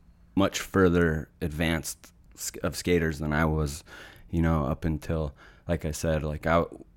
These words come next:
by the time I was fifteen or sixteen, is, that's when I started to hang out and skate with Mike,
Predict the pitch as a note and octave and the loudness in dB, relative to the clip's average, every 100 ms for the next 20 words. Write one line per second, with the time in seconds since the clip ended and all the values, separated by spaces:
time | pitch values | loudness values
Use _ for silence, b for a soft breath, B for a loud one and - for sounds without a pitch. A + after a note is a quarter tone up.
0 | _ B1 C2+ B1 F2+ F2+ G#2+ G2+ F2 - | _ -16 -12 -2 0 0 2 2 0 -4
1 | - F#2 - G2+ A2 - G2 - D3 D#3 | -6 -8 -4 -2 0 0 -4 -4 0 0
2 | D3 B B F2+ D2+ - _ _ F2+ F2 | 0 B B -12 -12 -16 _ _ -6 -6
3 | F#2 F2+ - F#2 F2 F2 F#2 F#2 F#2+ - | -4 -6 -4 -4 -4 -4 -4 -2 -4 -6
4 | E2+ E2 - F2+ F2+ F2+ - F2+ F2 G2+ | -8 -6 -2 0 -2 -6 -6 0 2 2
5 | C3+ | 0